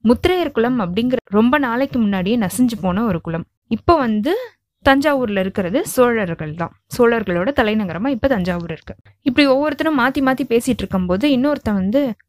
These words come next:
"டேய், அது உண்மையான குதிரையா இல்லையான்னு பாருடா, ஒருவேளை திருவிழாவுக்கு அந்த பொய்க்கால் குதிரையா இருக்க போகுது" அப்படின்னு சொன்னோன்னே இன்னொருத்தன் வேக வேகமா போய் அந்த குதிரைய உண்மையான குதிரையான்னு பாக்குறேன் அப்படின்னு சொல்லிட்டு அதோட வாலை புடிச்சு இழுத்தோன்னே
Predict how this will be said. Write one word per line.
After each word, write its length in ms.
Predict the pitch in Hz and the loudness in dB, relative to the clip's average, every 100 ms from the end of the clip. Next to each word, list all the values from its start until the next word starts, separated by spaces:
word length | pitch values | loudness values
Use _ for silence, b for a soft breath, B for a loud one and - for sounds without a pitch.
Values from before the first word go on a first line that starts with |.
| _ | _
"டேய், 340 | 196 240 269 208 _ _ - | 2 4 4 -4 _ _ -2
அது 240 | 208 202 | 0 2
உண்மையான 420 | 196 240 277 302 | 2 2 2 0
குதிரையா 420 | 285 262 269 277 | 0 0 2 2
இல்லையான்னு 260 | 247 247 254 | 0 -2 -2
பாருடா, 520 | 233 220 220 208 220 - - | 0 0 0 -2 -6 -12 0
ஒருவேளை 400 | 202 220 285 - | 2 4 2 0
திருவிழாவுக்கு 400 | 269 311 302 294 | 0 2 0 0
அந்த 140 | 220 202 | -2 0
பொய்க்கால் 380 | 214 254 294 269 | 0 2 0 2
குதிரையா 300 | 233 220 220 | 2 2 0
இருக்க 180 | 202 214 | 0 -2
போகுது" 400 | 196 196 196 202 _ | 0 -2 -2 -8 _
அப்படின்னு 380 | 190 180 196 202 202 | -4 0 0 0 -2
சொன்னோன்னே 380 | 185 185 185 311 285 - b b b b | -4 -2 -2 -4 -6 -10 b b b b
இன்னொருத்தன் 400 | 254 339 320 254 | 4 4 2 0
வேக 240 | 214 240 233 | 2 2 0
வேகமா 300 | 226 220 269 | 0 2 0
போய் 300 | - 233 302 | 2 2 2
அந்த 180 | 240 | 0
குதிரைய 340 | 196 214 277 269 - | 0 0 2 0 -2
உண்மையான 420 | - 233 294 311 | 2 4 4 2
குதிரையான்னு 440 | 285 226 214 208 233 202 | 0 0 0 0 0 0
பாக்குறேன் 360 | 226 233 233 | 0 -2 -2
அப்படின்னு 220 | 202 202 | -2 -2
சொல்லிட்டு 340 | 208 175 180 285 | -2 -2 0 0
அதோட 180 | 214 185 | 2 2
வாலை 320 | 185 240 240 | 2 2 -2
புடிச்சு 300 | 196 185 196 | -4 -6 -6
இழுத்தோன்னே 640 | 180 196 196 180 254 285 | -6 -4 -4 -2 -2 -4